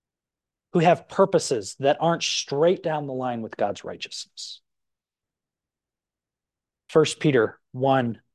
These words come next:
or First Peter four, chapter one, this is why Peter writes about it to believers. "Therefore, since Christ has suffered in the flesh, arm yourselves also with the same purpose, because he who has suffered in the flesh has ceased from sin,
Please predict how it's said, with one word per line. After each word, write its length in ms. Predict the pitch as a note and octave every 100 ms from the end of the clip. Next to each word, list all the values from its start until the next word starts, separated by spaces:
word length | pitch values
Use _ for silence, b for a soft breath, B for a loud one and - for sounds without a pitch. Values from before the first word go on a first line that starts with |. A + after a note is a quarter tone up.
| _ C3+
or 100 | B2
First 320 | - D3+ -
Peter 220 | D3 B2+
four, 500 | - D#3 C#3+ B2 - _ _ _ _ _ _ _ _ -
chapter 320 | D#3+ D#3 C#3+
one, 200 | D3 D3
this 120 | C3+
is 100 | C#3
why 160 | D3 C#3+
Peter 260 | E3+ C#3+
writes 360 | B2+ C3+ D#3+ -
about 260 | B2+ A#2+
it 120 | A2 - _ _ _ _ _ _ _ _ _ _ _ _ _ _ _ _ _
to 100 | D#3
believers. 500 | C#3 C#3 E3 D3 B2
"Therefore, 440 | C#3 F3+ F#3+ E3 D3+
since 260 | D#3+ C#3+
Christ 480 | - G3 G3+ G3+ -
has 180 | D3+ -
suffered 320 | G3+ G3 F3+
in 80 | D3+
the 80 | C3
flesh, 380 | E3+ F3 - -
arm 260 | E3+ G#3+
yourselves 440 | G3+ D#3+ F#3+ F3 C#3+
also 340 | E3+ G3+ F3
with 160 | D3 -
the 60 |
same 320 | D3+ F#3 F#3 E3+
purpose, 400 | G3+ G3 D3 -
because 360 | D#3 E3+ D#3+
he 160 | - B3+
who 140 | G#3
has 160 | E3 -
suffered 320 | G#3+ G#3 F3+
in 60 | D#3
the 80 |
flesh 420 | - G3+ F#3 - b b b -
has 140 | F3
ceased 360 | - G3+ F#3 -
from 180 | D#3+ C3+
sin, 380 | - A#2 G#2+